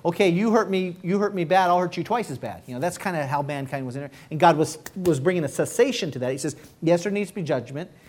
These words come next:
Yes, there needs to be justice, but it's equal, okay? If, if they take one from you, then one is taken from them," kind of thing.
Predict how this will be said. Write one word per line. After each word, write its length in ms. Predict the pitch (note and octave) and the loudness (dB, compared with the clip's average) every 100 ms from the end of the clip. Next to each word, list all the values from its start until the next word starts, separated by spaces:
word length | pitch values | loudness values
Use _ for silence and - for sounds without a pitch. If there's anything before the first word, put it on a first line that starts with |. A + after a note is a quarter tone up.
| _ | _
Yes, 220 | C#3+ E3+ E3+ | 2 2 6
there 140 | G3+ | 4
needs 300 | G#3 G3 - | 4 0 -4
to 80 | D#3 | -2
be 280 | D#3 D3 - | 0 0 -4
justice, 680 | B2+ E3+ - - D3 E3+ - - _ _ _ _ _ | -4 -2 -2 -6 -6 -4 -6 -8 _ _ _ _ _
but 380 | C#3 E3+ F3 - - - | 6 6 4 -8 -20 -2
it's 200 | E3+ - B3 | 0 2 2
equal, 520 | A#3+ - D3 - - | 2 4 2 2 -6
okay? 340 | B2 D#3 G3 - - | -4 -2 -2 -8 -12
If, 200 | A2 - - | -12 -12 -6
if 180 | A#2+ A#2 - _ | -6 -8 -18 _
they 120 | C3+ B2 | -6 -4
take 220 | D#3+ D#3 - - - | -2 -4 -10 -20 -10
one 200 | C3+ D#3 | -2 -2
from 180 | E3 F#3 | 0 -2
you, 160 | G#3+ C4+ | -2 -4
then 280 | C3 B2 A#2 A#2 | -6 -6 -6 -8
one 180 | C3 C3 | -6 -6
is 100 | B2+ | -6
taken 240 | C3 B2 | -8 -10
from 140 | B2 | -12
them," 200 | A#2 F#2 E2 _ | -12 -14 -18 _
kind 80 | G#2+ | -16
of 80 | |
thing. 120 | F#2+ | -16